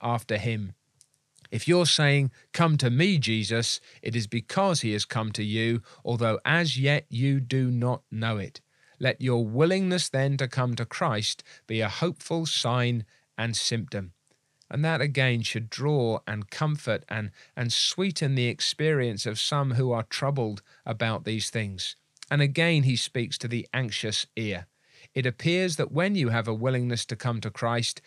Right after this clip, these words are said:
there is a special promise for you. He goes on, "You know, my dear hearers, that we are not accustomed in this house of prayer to preach one side of truth, but we try, if we can, to preach it all.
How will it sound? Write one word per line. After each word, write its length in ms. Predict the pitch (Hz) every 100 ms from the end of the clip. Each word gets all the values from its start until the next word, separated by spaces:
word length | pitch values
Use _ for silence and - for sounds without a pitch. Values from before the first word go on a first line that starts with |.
| - -
there 180 | 123 113
is 140 | 107
a 40 |
special 600 | 110 - - 160 - 156
promise 640 | 147 - 135 131 127 - - -
for 320 | - 120 113
you. 180 | 98 90 _ - _ _ - -
He 120 | 143
goes 320 | 139 160 151 147
on, 260 | 151 151
"You 140 | 156 160
know, 280 | 175 165
my 200 | 123 117
dear 260 | 110 110 107
hearers, 500 | 107 113 107 104 - - -
that 80 | 123
we 140 | 151
are 120 | 151 151
not 240 | 160 156
accustomed 600 | 151 - 160 - 120 110
in 60 | 113
this 200 | 110 -
house 300 | 117 107 107
of 120 | -
prayer 280 | 117 113 127
to 100 | 127
preach 360 | - 131 -
one 200 | 120 123
side 400 | 113 - 113 113
of 120 | 107 -
truth, 420 | - 117 151 - - -
but 100 | 123
we 140 | 147
try, 260 | 143 185 196
if 180 | 139 -
we 120 | 110
can, 340 | - 170 120
to 80 | 151
preach 320 | 151 120 117
it 100 | 139
all. 320 | 165 185 104